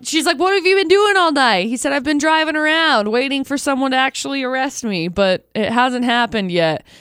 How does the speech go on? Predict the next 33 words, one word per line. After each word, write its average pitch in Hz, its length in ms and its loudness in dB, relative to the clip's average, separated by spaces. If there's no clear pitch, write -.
I'm 214 80 -2
driving 302 400 2
on 277 80 2
the 262 80 2
wrong 254 240 2
side 240 240 0
of 226 60 -4
the 214 80 -6
road 214 340 0
now." 175 460 0
Anyway, 226 400 0
they 240 180 -4
ended 247 160 -4
up 226 140 -2
catching 196 420 -2
him. 175 240 0
Uh, 202 380 4
they 233 240 2
call 294 380 2
it, 277 340 0
uh, 220 200 4
loto, 214 720 4
L 220 240 2
O 214 120 2
T 233 300 0
O, 202 160 4
which 190 240 0
means 185 400 -4
laughing 202 540 2
our 180 100 2
tasers 175 580 -2
off. 143 380 -4
<laughs> - 460 -10